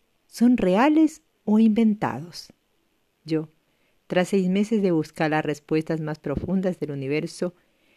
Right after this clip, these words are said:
creo que hablar de enemigos o pensar que los tengo es casi absurdo. Soy, ¿de qué color es el cielo? Yo, "Mm, celeste", aunque ya hablamos de que en realidad no es celeste,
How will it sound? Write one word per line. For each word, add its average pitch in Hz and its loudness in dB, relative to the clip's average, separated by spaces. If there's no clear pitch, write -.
creo 277 2
que 208 2
hablar 175 2
de 175 0
enemigos 160 -4
o 160 0
pensar 175 -2
que 175 -2
los 143 -4
tengo 196 -2
es 156 -8
casi - -4
absurdo. 139 -6
Soy, 156 0
¿de 160 2
qué 147 0
color 135 0
es 151 -4
el 262 2
cielo? 143 -2
Yo, 139 -4
"Mm, 185 -4
celeste", 233 -2
aunque 269 4
ya 320 6
hablamos 277 2
de 160 0
que 160 -4
en 156 -4
realidad 156 0
no 180 0
es 143 -6
celeste, 147 -4